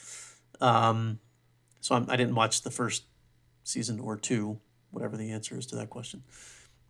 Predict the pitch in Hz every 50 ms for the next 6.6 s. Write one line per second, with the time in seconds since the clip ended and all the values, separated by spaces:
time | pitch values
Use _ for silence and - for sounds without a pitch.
0 | _ - _ _ - 156 135 127 - - - _ _ _ _ _ _ _ _ _
1 | _ _ _ _ _ _ _ _ _ _ _ _ _ _ _ _ _ - - -
2 | - 160 143 147 180 170 143 123 131 135 135 127 - - - - - - - -
3 | - - - 143 165 170 175 170 160 147 139 135 156 160 160 156 147 131 135 127
4 | 131 - 147 139 147 151 147 139 - - 151 147 139 135 117 110 120 123 127 131
5 | 131 151 147 165 165 - - - _ _ - 123 120 120 127 127 123 - 139 127
6 | 123 123 - 120 120 110 107 120 117 127 127 -